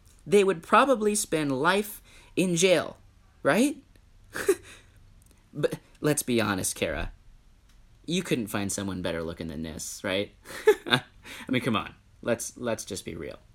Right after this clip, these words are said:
No, I'm kidding. <laughs> So my point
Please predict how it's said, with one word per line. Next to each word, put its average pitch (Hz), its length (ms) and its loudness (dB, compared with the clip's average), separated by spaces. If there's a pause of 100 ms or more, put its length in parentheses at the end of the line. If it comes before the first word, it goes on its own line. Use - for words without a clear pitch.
No, - 100 -14 (440)
I'm - 140 -14
kidding. - 340 -12 (440)
<laughs> - 580 -4 (1900)
So 196 180 4
my 185 160 2
point 220 520 -2